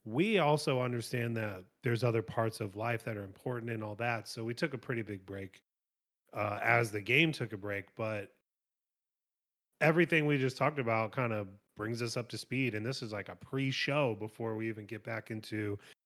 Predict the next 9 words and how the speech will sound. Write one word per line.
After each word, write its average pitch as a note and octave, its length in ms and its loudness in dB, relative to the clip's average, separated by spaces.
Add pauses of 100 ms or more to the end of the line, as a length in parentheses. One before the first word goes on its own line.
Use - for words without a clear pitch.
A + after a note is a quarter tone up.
(160)
what G#2+ 220 2
we G#2 400 2 (480)
enjoy A2+ 520 2
doing, G2+ 480 -2
which G2 200 -6
is G#2 120 -6
talking G#2 340 -4
about G2 380 -6
the E2+ 240 -10